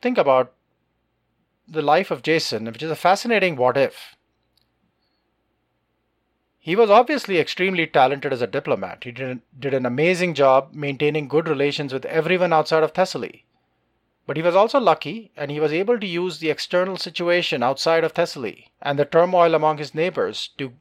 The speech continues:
use that decade of the three seventies to bring Thessaly under control without external interference. Alexander, in contrast, had no such luck,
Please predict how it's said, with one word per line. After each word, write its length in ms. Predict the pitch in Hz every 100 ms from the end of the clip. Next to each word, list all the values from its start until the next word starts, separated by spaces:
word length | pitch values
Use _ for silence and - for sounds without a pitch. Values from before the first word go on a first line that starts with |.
| _
use 380 | - 131 160 165
that 260 | 165 156 127
decade 360 | 143 151 156
of 60 | 143
the 100 | 131
three 180 | 117 143
seventies 540 | - 156 165 151 120
to 100 | -
bring 280 | 113 135 156
Thessaly 420 | 147 139 147 143
under 160 | 135 135
control 560 | - 131 135 165 139 107
without 380 | 117 131 143 139
external 380 | - 147 131
interference. 800 | 123 113 117 139 147 - - - - _ _ _ _ _ _ _ _ _ _ _ _ _ _ -
Alexander, 680 | 143 135 160 220 208 151
in 220 | 127 147
contrast, 500 | 135 139 - 131 117
had 160 | - 110
no 160 | 101 123
such 320 | - 139 -
luck, 320 | 120 - -